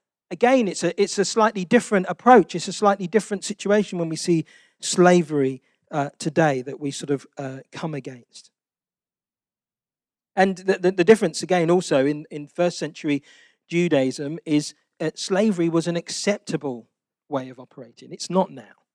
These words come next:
You know, slavery isn't acceptable. And yet, there is a way in which it sort of works. I mean, sometimes I do wonder whether or not we're,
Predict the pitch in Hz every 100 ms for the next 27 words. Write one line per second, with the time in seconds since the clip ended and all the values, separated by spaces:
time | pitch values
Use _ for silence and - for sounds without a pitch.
0 | _ _ _ _ _ _ _ _ _ -
1 | 139 - - 175 165 156 156 156 - 170
2 | 165 - 139 139 160 214 220 - _ _
3 | _ - 180 185 180 190 214 214 196 175
4 | - - 160 - - 170 156 143 170 156
5 | 120 - - - _ _ _ _ _ _
6 | _ _ _ _ 156 151 190 185 170 160
7 | 165 165 170 143 123 _ _ _ - 135
8 | 135 131 123 _ 139 127